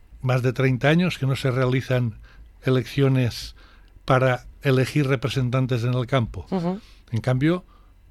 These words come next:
Speaker 1: el señor ministro el pasado viernes llamó a tres organizaciones simplemente para darles una orden.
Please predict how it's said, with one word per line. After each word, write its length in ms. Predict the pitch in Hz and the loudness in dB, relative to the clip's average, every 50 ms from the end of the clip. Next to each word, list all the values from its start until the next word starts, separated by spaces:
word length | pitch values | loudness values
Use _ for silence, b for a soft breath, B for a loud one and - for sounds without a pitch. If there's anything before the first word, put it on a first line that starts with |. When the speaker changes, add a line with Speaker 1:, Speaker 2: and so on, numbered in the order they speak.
| - - - - - - - | -20 -20 -20 -20 -20 -10 -8
Speaker 1:
el 80 | 120 - | -8 -4
señor 300 | - 107 110 127 123 127 | -4 -2 -2 -2 0 0
ministro 440 | 139 143 156 165 - - - 117 107 | 2 2 2 2 2 0 -4 -4 -4
el 60 | - | -4
pasado 360 | - 98 - - 120 127 127 | -6 -8 -4 -2 -2 0 0
viernes 640 | 120 139 147 143 135 143 165 180 175 - - - - b b b b b b b b b b | 2 2 2 2 2 0 0 0 -2 -4 -10 -20 -20 b b b b b b b b b b
llamó 640 | 123 117 120 120 123 131 151 160 131 101 - - - b b b b b | 0 2 2 4 4 4 4 4 2 0 -4 -10 -20 b b b b b
a 100 | - - | -12 -12
tres 680 | - - - 139 147 160 151 131 - - - - - - - | -12 -4 -2 2 4 4 2 2 0 -6 -10 -12 -14 -16 -6
organizaciones 1080 | - 120 107 101 110 107 110 - - 104 - - 139 147 160 185 196 - - - - b b b b b b b b b b b b b b - - - | -4 -4 -2 -2 -2 -4 -4 -4 -6 -10 -6 -2 0 2 2 2 -2 -4 -6 -12 -18 b b b b b b b b b b b b b b -20 -20 -12
simplemente 720 | - - 208 208 196 214 208 220 226 208 - 240 233 208 - - - - - - - - - | 2 4 4 4 6 4 4 4 4 2 2 -2 -2 -2 -4 -14 -20 -20 -20 -20 -20 -20 -4
para 200 | - 139 131 139 | 0 2 4 4
darles 340 | 143 165 175 175 185 175 160 | 4 4 2 2 2 0 2
una 220 | 180 165 175 185 185 | 2 2 4 4 4
orden. 340 | 175 143 113 95 95 82 | 2 2 0 -6 -10 -12